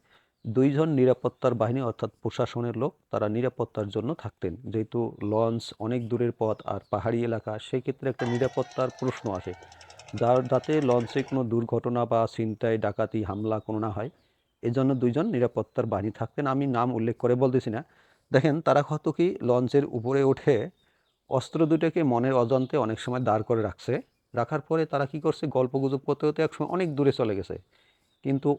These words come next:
অস্ত্র একসময় পানিতে পড়ে গেছে। তাদের কিন্তু আর খাম খে-, মানে খেয়াল নাই ওইদিকে। যাই হোক, তাদের একসময় যখন মনে হলো অস্ত্র কোথায়,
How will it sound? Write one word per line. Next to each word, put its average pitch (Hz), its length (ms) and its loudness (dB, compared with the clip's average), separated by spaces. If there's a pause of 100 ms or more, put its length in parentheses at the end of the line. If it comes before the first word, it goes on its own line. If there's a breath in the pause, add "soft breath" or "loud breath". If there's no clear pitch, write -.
অস্ত্র 120 540 2
একসময় 139 400 -2
পানিতে 131 360 0
পড়ে 123 260 4
গেছে। 95 320 -4 (520)
তাদের 139 240 6
কিন্তু 139 240 -2
আর 127 80 2
খাম 110 320 -6
খে-, - 180 -8 (140)
মানে 107 300 -4
খেয়াল 135 260 4
নাই 110 160 -2
ওইদিকে। 92 360 -8 (500)
যাই 139 160 4
হোক, 180 280 2
তাদের 135 200 2
একসময় 147 300 0
যখন 151 160 2
মনে 147 180 0
হলো 151 160 2
অস্ত্র 147 260 -2
কোথায়, 165 360 -6